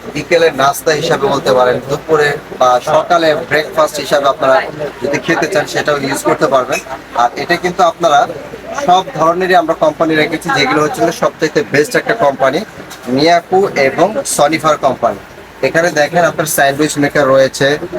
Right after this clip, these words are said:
এবং ওয়াফেল মেকার, এবং ওয়াফেলের মধ্যে আরেকটা শেপ রয়েছে, রাউন্ড শেপের। আর যারা বিজনেস পারপাসের জন্য নিতে চাচ্ছেন, যে একটার মধ্যে চারটা করবেন, তাদের জন্য রয়েছে চারটা শেপের।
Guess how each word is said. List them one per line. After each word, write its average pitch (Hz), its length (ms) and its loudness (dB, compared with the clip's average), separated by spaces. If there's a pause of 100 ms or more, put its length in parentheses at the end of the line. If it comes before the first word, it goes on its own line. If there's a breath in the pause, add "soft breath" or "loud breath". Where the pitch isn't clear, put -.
(220)
এবং 139 340 2
ওয়াফেল 139 420 2
মেকার, 139 400 2 (420)
এবং 131 160 0
ওয়াফেলের 165 400 2
মধ্যে 156 220 2
আরেকটা 151 280 2
শেপ 147 300 -2
রয়েছে, 143 320 2
রাউন্ড 139 380 4
শেপের। 147 360 2 (400 loud breath)
আর 123 160 0
যারা 143 260 4
বিজনেস 151 400 0
পারপাসের 160 480 0
জন্য 165 160 2
নিতে 156 260 2
চাচ্ছেন, 139 380 0
যে 147 80 2
একটার 135 320 0
মধ্যে 160 260 -2
চারটা 135 340 -2
করবেন, 139 320 -2 (380)
তাদের 147 300 0
জন্য 160 200 2
রয়েছে 151 340 2
চারটা 151 320 -2
শেপের। 156 360 -2